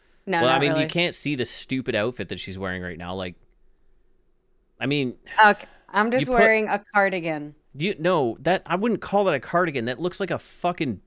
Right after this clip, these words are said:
Speaker 2: like, dirty ass blanket you stole from a homeless guy.
Speaker 1: It's a, I bought it at Target, and it's a very cozy cardigan.
Speaker 2: That's not
Speaker 1: Lay
Speaker 2: from
Speaker 1: off.
Speaker 2: It can't be from Target. It's got a fucking llama on it.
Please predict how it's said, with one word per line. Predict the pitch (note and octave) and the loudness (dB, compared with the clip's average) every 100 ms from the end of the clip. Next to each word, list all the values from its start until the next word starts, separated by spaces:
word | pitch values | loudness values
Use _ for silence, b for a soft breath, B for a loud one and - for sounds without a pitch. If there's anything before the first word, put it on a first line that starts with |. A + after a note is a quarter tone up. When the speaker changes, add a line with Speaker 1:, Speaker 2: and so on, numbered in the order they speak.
| _ | _
Speaker 2:
like, | C#3+ C3+ G#2+ G2 | -4 -4 -4 0
dirty | C#3 D#3 E3 D3 | 2 2 2 2
ass | C#3 - | 0 -2
blanket | A2+ B2 C3+ C3 | -4 -2 -2 -4
you | G#2 | -6
stole | G2+ - C3 B2 | -8 -6 -2 -2
from | A#2+ B2 | -2 -6
a | G2 | -4
homeless | A#2 C3 G#2+ | -4 -4 -6
guy. | - F#2 F2+ - _ - | -6 -6 -8 -12 _ 2
Speaker 1:
It's | C4 C#4+ C#4+ - | 6 6 4 4
a, | C4 C4+ C4+ - _ - | 8 8 6 0 _ 0
I | G#3 G#3 | 2 4
bought | G3 G#3+ | 6 6
it | C4 | 6
at | C#4+ D4 | 6 4
Target, | D4 D4 D4 D4+ A3 E3+ E3 D#3+ E3+ C4+ D#4 - | 2 -2 0 0 0 0 2 0 0 0 -2 -2
and | G3+ F#3+ | -2 -2
it's | F#3+ | -2
a | F#3+ | -4
very | F3 F3+ G3+ | 0 0 0
cozy | G#3 - G3+ F#3+ F#3 | -6 -6 -4 -2 -4
cardigan. | F3+ - F3+ D#3+ C#3 - D3 - | -8 -4 -2 -2 -6 -10 -12 -10
Speaker 2:
That's | E3+ | -2
not | E3 | 4
Speaker 1:
Lay | F3+ G3+ | 8 10
Speaker 2:
from | G#3 | 12
Speaker 1:
off. | G3 F3 D3+ - - A#3+ | 12 10 8 0 -18 -12
Speaker 2:
It | |
can't | - D4+ D4+ | 0 2 2
be | C#4 | 0
from | C4 B3 | 0 -2
Target. | - - A#3 A3+ E3+ A3+ | -4 0 2 4 2 4
It's | G#3 F3+ | 2 2
got | G#3 | 0
a | F#3+ | -2
fucking | - A#3 - F3+ | -2 -2 0 -2
llama | D3+ F#3+ G#3 | 0 2 2
on | D3+ B2 G2 | 0 0 -4
it. | E2 | -8